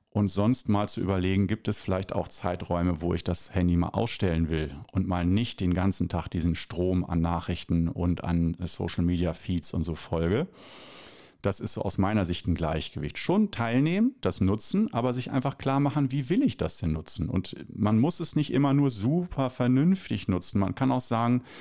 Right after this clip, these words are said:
das Daddeln macht mir Spaß und diese Social Media Feeds einfach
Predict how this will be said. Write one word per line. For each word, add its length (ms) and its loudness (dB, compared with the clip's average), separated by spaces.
das 220 0
Daddeln 400 4
macht 260 0
mir 120 4
Spaß 800 -2
und 240 2
diese 160 2
Social 460 0
Media 340 2
Feeds 560 -6
einfach 500 0